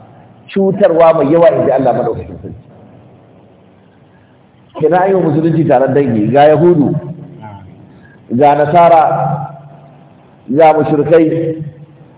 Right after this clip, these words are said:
to, sannan ga manya-manya matsiyata munafukai. Su ma suna ina? Su ma suna nan.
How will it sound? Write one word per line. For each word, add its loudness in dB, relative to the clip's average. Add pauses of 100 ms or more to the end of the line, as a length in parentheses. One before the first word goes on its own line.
(560)
to, -2
sannan 0
ga 4
manya-manya 0
matsiyata 0
munafukai. -4 (1700)
Su -2
ma 4
suna 0
ina? 0 (1120)
Su -4
ma 2 (100)
suna 0
nan. -6